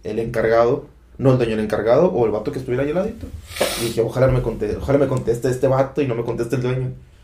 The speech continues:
Y luego, "Oye, échale, este, aquí me pusiste tomatillos, güey.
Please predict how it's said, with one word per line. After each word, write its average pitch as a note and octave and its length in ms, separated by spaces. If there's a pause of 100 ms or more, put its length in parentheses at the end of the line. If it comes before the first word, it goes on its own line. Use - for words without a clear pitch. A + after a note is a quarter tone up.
(560)
Y - 60
luego, C#3 380
"Oye, E3+ 340
échale, G3 260
este, C#3+ 420 (1500)
aquí C3+ 200
me E3+ 80
pusiste E3 280
tomatillos, D#3+ 520
güey. C#3 220